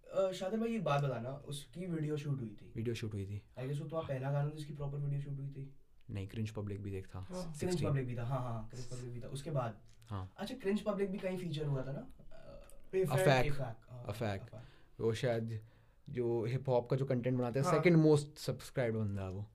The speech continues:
Speaker 1: हम्म, वहाँ पे फीचर हुआ। खैर, तो तुम्हारी क्रिंज पब्लिक के बाद ये जो साथ वाली वीडियो शूट हुई थी,
Speaker 2: हम्म।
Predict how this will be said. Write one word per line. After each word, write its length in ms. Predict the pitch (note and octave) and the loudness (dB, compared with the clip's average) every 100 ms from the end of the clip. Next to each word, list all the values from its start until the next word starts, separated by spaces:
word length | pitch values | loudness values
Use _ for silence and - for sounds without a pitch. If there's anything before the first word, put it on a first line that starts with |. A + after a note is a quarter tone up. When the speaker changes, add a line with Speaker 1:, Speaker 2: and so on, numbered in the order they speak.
| C3+ | -8
Speaker 1:
हम्म, 280 | B2+ B2 G#2+ - - - - - - | -6 -6 -6 -14 -20 -20 -20 -20 -12
वहाँ 200 | C3+ C3 | -6 -4
पे 100 | B2+ | -4
फीचर 300 | C3 B2 A#2 | -6 -8 -10
हुआ। 180 | A2+ G#2+ - - - - - - - - - - - - | -10 -2 12 12 12 12 8 -4 -6 -8 -14 -20 -20 -4
खैर, 320 | D#3 A#2+ - - - - - - - | 0 0 -2 -16 -20 -20 -20 -8 0
तो 80 | G3+ G#3+ G3 E3+ - - - | 2 2 0 -4 -12 -18 -6
तुम्हारी 420 | E3 E3 F#3+ F#3+ | 0 2 2 -4
क्रिंज 340 | - E3+ E3+ | -4 -2 -2
पब्लिक 280 | F#3 E3+ E3+ | -2 -2 -2
के 60 | E3+ | -4
बाद 200 | F3+ F3 | -4 -2
ये 100 | E3 | -2
जो 120 | E3 | -4
साथ 340 | D3 C#3+ C#3+ | -4 -2 0
वाली 160 | D3+ D3+ | 0 0
वीडियो 300 | C#3 C3 C3+ | 0 2 0
शूट 260 | C#3 B2 | -2 -4
हुई 120 | B2 A2 | -4 -6
थी, 120 | G#2+ | -2
Speaker 2:
हम्म। 180 | G#2+ | -2